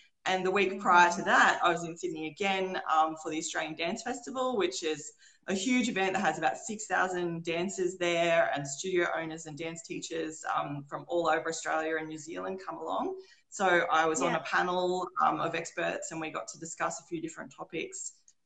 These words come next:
Speaker 1: um, there as well. So I've really
Speaker 2: Yeah.
Speaker 1: been enjoying, um, you know, the side that's allowing me to get out into the communities, the dance community,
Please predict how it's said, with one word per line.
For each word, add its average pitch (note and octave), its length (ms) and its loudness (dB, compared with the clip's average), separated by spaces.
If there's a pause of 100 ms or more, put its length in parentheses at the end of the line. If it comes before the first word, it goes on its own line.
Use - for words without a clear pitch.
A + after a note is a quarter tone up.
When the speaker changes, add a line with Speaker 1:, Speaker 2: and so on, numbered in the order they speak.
Speaker 1:
um, D#3+ 340 2
there E3+ 260 4
as E3 200 2
well. E3 380 6
So F#3+ 460 6 (240)
I've G3+ 160 2
really A#3+ 160 6
Speaker 2:
Yeah. C#4 60 2
Speaker 1:
been C4 100 4
enjoying, F3 720 4 (120)
um, C#3 540 4 (240)
you G3 140 4
know, F3+ 280 6 (260)
the F#3+ 120 6
side F#3 380 8
that's - 220 4
allowing D#3 420 8
me E3 120 2
to - 120 -8
get D#3 160 2
out D3 200 10
into D#3+ 220 -2
the E3 100 0
communities, D#3 640 -2
the D#3+ 100 -2
dance D#3 360 -4
community, D3+ 680 -4